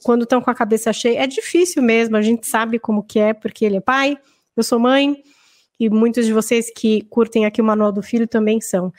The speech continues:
Mas é importante que a gente entenda que dá pra ter esses espaços, é importante oferecer a oportunidade do filho se frustrar com você que ama tanto,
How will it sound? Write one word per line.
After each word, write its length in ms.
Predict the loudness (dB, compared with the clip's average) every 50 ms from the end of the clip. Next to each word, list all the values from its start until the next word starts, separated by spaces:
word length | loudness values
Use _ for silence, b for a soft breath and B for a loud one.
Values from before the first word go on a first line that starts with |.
| B B B B B B B _
Mas 200 | -2 0 0 2
é 60 | 2
importante 520 | 2 2 0 0 0 0 0 0 0 0 -2
que 100 | -2 0
a 60 | 0
gente 260 | 0 -2 -2 -2 -2
entenda 420 | -2 -2 0 0 0 0 0 -2 -4
que 420 | -4 -4 -2 0 0 0 -2 -6 _ _ _ _ _
dá 240 | -2 0 0 0 0
pra 180 | 0 -2 -2
ter 160 | 0 2 0
esses 300 | 0 0 0 -2 -2 -2
espaços, 760 | -4 -4 -4 -4 -2 -2 -2 -4 -6 -4 -4 -6 -6 -6 -10 _ _ _ _ _
é 100 | -2 0
importante 840 | 0 0 0 0 0 -2 -2 -2 0 0 2 2 2 0 0 0 -2 -2
oferecer 420 | 0 0 -2 -2 -2 -2 -2 -2
a 60 | -2
oportunidade 680 | 0 -2 -4 -4 -2 -2 0 0 0 0 0 -2 -2
do 120 | -2 -2 -2
filho 340 | -2 -2 0 0 0 0 -2
se 120 | -4 -6
frustrar 420 | -6 -6 -8 -6 -4 -2 -4 -2
com 140 | 0 0 0
você 300 | 0 0 0 0 -2 -2
que 140 | 0 0 0
ama 220 | 0 2 0 0
tanto, 720 | -2 0 2 2 2 2 2 0 0 0 0 0 0 -2